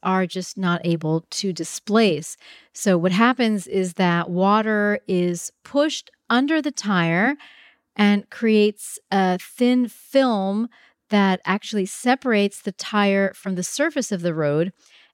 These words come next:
and that causes the tire to lose traction. And what happens is then you can't steer, you can't brake, um,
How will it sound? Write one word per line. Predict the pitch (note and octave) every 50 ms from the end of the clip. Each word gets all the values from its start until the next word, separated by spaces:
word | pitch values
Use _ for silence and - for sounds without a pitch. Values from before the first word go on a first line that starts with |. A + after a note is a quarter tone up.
| _ _
and | - G#3+ G#3 G#3 G#3
that | G#3 G#3+ G#3+ G#3+ -
causes | - - - A3+ A3+ A3 A#3 A3+ A3+ A3+ G#3 F#3+
the | G#3+
tire | G#3 - - - G#3 G3 F#3+ F#3+ F#3+
to | F#3 - - -
lose | F#3 F3+ F3+ F3 -
traction. | - - - A3 G3+ G#3+ A#3 - - - E3+ C#3+ C#3+ C#3+ D3 - _ - - - - _ _ _ _
And | - G3+ G3 F#3+ F#3 F#3 F#3 -
what | - F#3 F3+
happens | F3 G3 G3 B3 - A#3+ G#3+ F#3 E3
is | F3+ F3 E3 D#3+
then | F3+ F3 F3 F3 F3 F3 E3+ -
you | - F#3+ F3+ F3+ F3 F3 E3 D#3+ _ _ _ _ _
can't | - - A3 A#3 B3+ D4 C4+
steer, | - - - - F#3 D#3+ D3+ C#3+ C#3+ C#3+ D#3+ G#3 B3 B3+ - _ _ _ _ _
you | - F#3+ F#3+
can't | - - - A#3+ B3+ B3+ A3 F#3 D#3
brake, | E3+ E3 E3+ G3 A3 F#3+ D#3+ D#3 E3+ - - - - _ _ _ _ - _ _ _ _ _ _
um, | - F#3+ F#3+ F#3 F#3 F#3 F#3 F#3